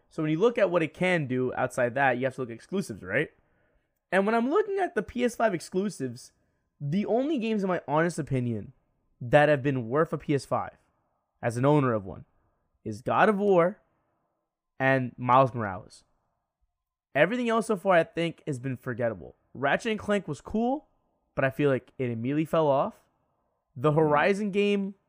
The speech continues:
Speaker 1: was pretty whack. I, I have that game. Like, it was clean, don't get me
Speaker 2: Oh.
Speaker 1: wrong. Like, a very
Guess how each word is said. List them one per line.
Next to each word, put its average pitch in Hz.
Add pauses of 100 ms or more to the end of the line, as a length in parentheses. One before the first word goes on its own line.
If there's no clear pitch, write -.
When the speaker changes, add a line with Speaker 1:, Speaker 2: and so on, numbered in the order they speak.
(440)
Speaker 1:
was 123
pretty 175
whack. 202 (120)
I, 143
I 120
have 135
that 214
game. 247 (420)
Like, 135
it 151
was 135
clean, 196
don't 175
get 151
me 147
Speaker 2:
Oh. 139
Speaker 1:
wrong. 175
Like, 135
a 135
very 143